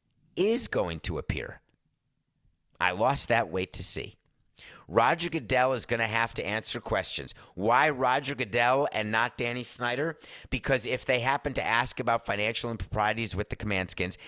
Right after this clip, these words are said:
if they happen to ask about the investigation or anything related to the Washington Red Anders, Roger Goodell will stand there and say the following.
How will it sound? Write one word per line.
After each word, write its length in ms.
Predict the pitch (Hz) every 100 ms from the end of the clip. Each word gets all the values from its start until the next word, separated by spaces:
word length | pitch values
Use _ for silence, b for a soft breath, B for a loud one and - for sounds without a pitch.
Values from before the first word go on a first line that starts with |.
| B
if 80 | -
they 100 | 107
happen 320 | 104 120 131
to 200 | 110 -
ask 300 | 107 117 -
about 380 | 98 110 113 113 B B
the 160 | 107
investigation 800 | 98 104 104 - 98 110 110 113
or 100 | 95 -
anything 420 | 117 127 - 113
related 440 | 101 107 110 101
to 340 | - 120 110 104 B B
the 80 | 107
Washington 760 | 104 101 - 104 - 107 101 - b b b
Red 280 | 92 107
Anders, 640 | 107 92 87 85 95 - - _ _ - _ _ -
Roger 360 | 95 113 127
Goodell 580 | 147 143 104 90 92 101
will 120 | - 98
stand 460 | - 110 104 101
there 220 | 78 80
and 100 | 92
say 200 | 92 82
the 100 | 78
following. 460 | 85 78 60 - -